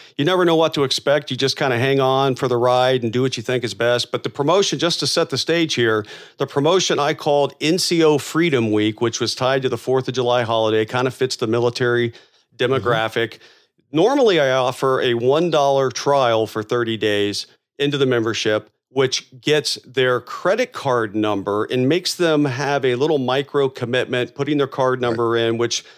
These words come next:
Speaker 1: tells me they have at least some level of serious interest, right? I don't know where it's at, but at least they've made that decision, because I know I don't put my credit card in for everything. And I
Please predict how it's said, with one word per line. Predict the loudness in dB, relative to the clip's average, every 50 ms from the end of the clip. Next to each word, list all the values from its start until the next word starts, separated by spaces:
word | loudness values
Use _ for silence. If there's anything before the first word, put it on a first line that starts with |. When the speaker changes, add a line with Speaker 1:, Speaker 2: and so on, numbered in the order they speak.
| -20 _ _ -6
Speaker 1:
tells | -2 0 0 0 0 0
me | 0 0
they | 2 2 0 0
have | 0 -2 -4 -4
at | -6 -8 -6 -4
least | -4 -4 -2 -2 -2 -2
some | 0 0 2 2 2
level | 2 2 2 2 2 0 -2
of | -2
serious | -2 -2 0 0 0 0 0 -2 -2
interest, | -4 -4 -4 -6 -10 -12 -10 -4
right? | -2 -2 0 0
I | 0 0
don't | 0 0
know | 2 2
where | 2 2 0 0
it's | 0 0 0
at, | 0 0 0 0 -2
but | -2 -4
at | -4 -4
least | -2 -4 -4 -2
they've | -2 0 0
made | 2 2 2 2
that | 0 -2 -2 -2
decision, | -4 -4 -2 0 0 0 0 0 -2
because | -4 -4 -2 -2 -2 0 0
I | 0
know | 2 2 2 2
I | 2
don't | 2 2 0
put | 0 -2 -2
my | 0 -2 -2
credit | -2 -2 -4 -4 -4 -4
card | -4 -4 -4 -4
in | -6 -8
for | -6 -6 -6
everything. | -6 -6 -8 -10 -8 -8 -6 -4
And | -4 -2
I | -2 -4